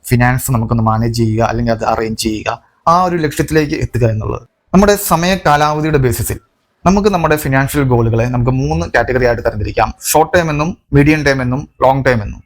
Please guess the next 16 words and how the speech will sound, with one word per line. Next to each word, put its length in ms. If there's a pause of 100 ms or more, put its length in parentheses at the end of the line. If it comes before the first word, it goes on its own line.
(200)
ഈ 20 (120)
മൂന്ന് 240 (100)
കാറ്റഗറി 340
ആയിട്ട് 180
നമ്മൾ 220
തരംതിരിക്കുമ്പോഴും 720 (240)
ഈ 100
മൂന്ന് 340
കാറ്റഗറിയിലും 540 (120)
നമുക്ക് 240 (520)
നമ്മുടെ 200
ഫിനാൻസിനെ 640
രണ്ട് 260
രീതിയിൽ 360
മാനേജ് 340
ചെയ്യാം. 260